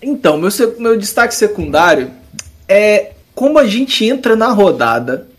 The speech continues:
toda rodada. Eu não vou falar de um jogo específico, não. Mas toda rodada a gente entra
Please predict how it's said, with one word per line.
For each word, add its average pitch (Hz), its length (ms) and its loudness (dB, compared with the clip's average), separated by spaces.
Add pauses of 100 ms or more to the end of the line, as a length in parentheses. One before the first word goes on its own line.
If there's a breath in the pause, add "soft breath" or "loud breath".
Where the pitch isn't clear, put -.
(100)
toda 285 240 2
rodada. - 580 -4
Eu 220 80 -4
não 302 80 0
vou 294 80 2
falar 254 140 2
de 226 80 -2
um 220 80 2
jogo 202 120 4
específico, 190 340 -6
não. 127 200 -10 (460 loud breath)
Mas 233 220 0
toda 320 380 4
rodada 170 520 4
a - 20 4
gente 165 440 -4
entra 170 420 -4